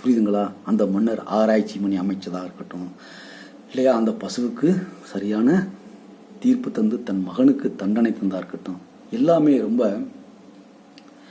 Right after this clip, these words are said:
மனதை உலுக்கிய சம்பவங்கள். இதை வந்துட்டு நமக்கு வந்துட்டு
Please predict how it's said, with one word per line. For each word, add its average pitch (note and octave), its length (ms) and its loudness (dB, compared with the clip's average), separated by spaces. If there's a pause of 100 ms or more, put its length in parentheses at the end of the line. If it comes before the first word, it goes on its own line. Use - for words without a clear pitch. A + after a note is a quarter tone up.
(360)
மனதை A#2 480 2
உலுக்கிய C#3 640 2
சம்பவங்கள். F#2 600 -10 (440)
இதை C#3+ 220 6
வந்துட்டு D3 320 4
நமக்கு A#2+ 340 2
வந்துட்டு B2 440 0